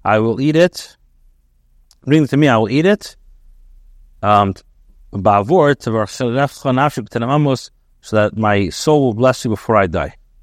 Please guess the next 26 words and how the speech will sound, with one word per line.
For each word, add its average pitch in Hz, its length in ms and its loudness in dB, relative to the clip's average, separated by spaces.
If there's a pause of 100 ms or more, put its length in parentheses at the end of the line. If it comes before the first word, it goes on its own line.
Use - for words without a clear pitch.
(380)
Hey, 139 200 -2
V'Rivka 139 380 -2
Shemas, 123 560 0
and 117 100 -4
Rivka 120 220 -6
overheard, 110 360 -4
B'dabra 113 400 0
Yitzchak, 170 560 -2
when 98 280 -6
Yitzchak 104 420 -8
spoke 104 240 -4
to - 100 -10
Esav, 139 380 -2
El 98 60 -2
Esav 147 420 0
B'nai, 135 320 -2 (320)
Ben 95 220 -6
Esav 139 320 0
Asada, 139 580 2 (420)
Lotzutzai 113 540 0
Lavi. 131 400 2
So 95 160 -4
Yitzchak 113 400 -4
went 160 400 2 (480)
to 110 140 -2
go 123 260 4